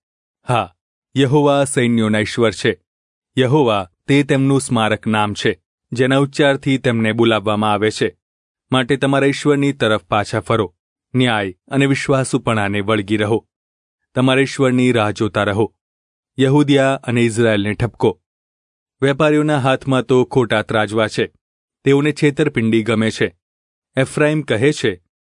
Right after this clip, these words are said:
"ખરેખર હું તો ધનવાન થયો છું. મને સંપત્તિ મળી છે.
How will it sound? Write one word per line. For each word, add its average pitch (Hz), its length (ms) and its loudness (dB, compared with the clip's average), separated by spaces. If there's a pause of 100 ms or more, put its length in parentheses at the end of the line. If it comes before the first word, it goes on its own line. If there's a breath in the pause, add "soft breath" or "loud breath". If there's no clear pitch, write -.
(120)
"ખરેખર 147 480 2
હું 120 180 0
તો 120 160 2
ધનવાન 110 440 -2
થયો 110 280 0
છું. 107 280 -6 (400)
મને 143 160 2
સંપત્તિ 151 520 -2
મળી 110 240 0
છે. - 280 -4